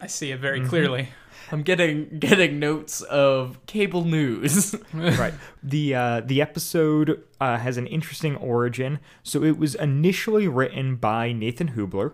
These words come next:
Speaker 2: who we've talked about a lot and are big fans of, along with two friends as a spec script. Um, and then when he got hired on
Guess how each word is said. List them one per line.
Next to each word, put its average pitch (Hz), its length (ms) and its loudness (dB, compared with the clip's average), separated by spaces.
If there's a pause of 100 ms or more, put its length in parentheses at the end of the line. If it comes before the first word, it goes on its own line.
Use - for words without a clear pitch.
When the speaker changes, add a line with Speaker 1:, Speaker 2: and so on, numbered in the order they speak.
Speaker 2:
who 127 80 -6
we've 98 180 -4
talked 92 260 -6
about 117 160 -2
a 151 60 -4
lot 120 340 -4
and 104 160 -8
are 92 80 -4
big 107 220 -6
fans 101 340 -6
of, 101 160 -2 (340)
along 139 380 0
with 151 240 -2
two 165 360 -4
friends 117 720 -4 (360)
as 107 280 -2
a 104 120 -4
spec - 480 -6
script. - 600 -6 (680)
Um, 101 360 0 (220)
and 110 220 -4
then 104 360 0
when 101 180 -4
he 120 300 -8
got 117 240 0
hired 107 480 -2
on 98 440 -4